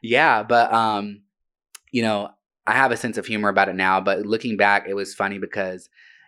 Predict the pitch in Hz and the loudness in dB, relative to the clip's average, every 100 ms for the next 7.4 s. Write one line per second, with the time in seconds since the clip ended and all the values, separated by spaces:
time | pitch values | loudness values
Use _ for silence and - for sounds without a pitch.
0 | - 107 98 92 90 98 101 101 101 107 | -6 -2 -2 -2 -4 0 0 2 2 2
1 | 113 110 104 101 95 98 95 95 98 95 | 0 -2 -6 -8 -6 -4 -4 -4 -8 -10
2 | - _ _ _ 110 107 - 101 101 101 | -18 _ _ _ -8 -6 0 -2 -2 -8
3 | 101 98 95 95 - 98 - 95 104 101 | -8 -6 -8 -10 -14 -16 -10 -6 -6 -8
4 | 95 - 101 98 - 107 101 98 95 _ | -14 -6 -4 -4 -6 -8 -8 -14 -20 _
5 | _ _ _ _ 110 113 117 98 101 101 | _ _ _ _ -8 -6 -6 -8 -6 -6
6 | 104 101 98 101 113 101 95 95 95 107 | -8 -8 0 2 2 0 -2 -2 -4 -6
7 | 98 98 95 | -6 -6 -12